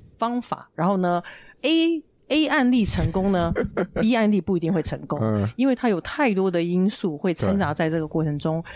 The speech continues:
Speaker 2: 对。
Speaker 1: 人群会变，所以这为什么同样一份消费者研究的报告，不同的 marketer 看到之后会做不一样的判断，
Speaker 2: 嗯，
Speaker 1: 结果最后会出成不一样的产品，
Speaker 2: 嗯。
Speaker 1: 就是因为这中间有很多的决策点。
Speaker 2: 嗯。
Speaker 1: 呃，所以这个只能就是，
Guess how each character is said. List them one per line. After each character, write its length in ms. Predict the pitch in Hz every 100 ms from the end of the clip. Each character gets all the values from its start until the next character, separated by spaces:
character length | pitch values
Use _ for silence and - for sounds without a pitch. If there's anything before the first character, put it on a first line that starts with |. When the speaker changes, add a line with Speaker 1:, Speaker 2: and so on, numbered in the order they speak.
| -
Speaker 2:
对。 100 | 185
Speaker 1:
人 80 | 214
群 200 | - 196
会 160 | 226 196
变， 340 | 208 170 196 - - -
所 140 | -
以 40 | 294
这 160 | 262
为 140 | 294 339
什 100 | -
么 200 | 165 160
同 240 | - 175
样 160 | 220 226
一 100 | 180
份 240 | - 202
消 180 | 170 208
费 140 | 202 190
者 100 | 156
研 200 | 151 160
究 160 | 185
的 60 | 156
报 240 | - 156
告， 280 | 147 156 - - _
不 100 | 311
同 140 | 220 185
的 60 |
marketer 420 | 196 226 208 175
看 180 | 147 214
到 140 | 196 175
之 100 | 180
后 60 |
会 120 | 175
做 140 | 170 175
不 120 | 185
一 40 | 156
样 120 | 143
的 60 |
判 220 | 143 170 151
断， 160 | -
Speaker 2:
嗯， 140 | 127 120
Speaker 1:
结 160 | 170
果 140 | 214 208
最 140 | 196
后 140 | 196
会 100 | 180
出 180 | 170 -
成 160 | 185 147
不 140 | 190
一 40 | 151
样 140 | 147
的 60 | 143
产 200 | - 160
品， 140 | 143
Speaker 2:
嗯。 360 | - - - -
Speaker 1:
就 120 | -
是 140 | 269 262
因 60 |
为 80 | 269
这 120 | 240
中 180 | 226 220
间 100 | 220
有 140 | 190
很 280 | 165 185 151
多 240 | 147 185 185
的 440 | 175 156 147 - - _ -
决 180 | 170
策 180 | 165 196
点。 240 | 156 190 -
Speaker 2:
嗯。 340 | 120 110 95 82
Speaker 1:
呃， 180 | 185 165
所 160 | 151 277
以 40 |
这 120 | -
个 120 | 277
只 160 | 196 165
能 200 | 160 175
就 140 | 208
是， 480 | 220 - 208 175 139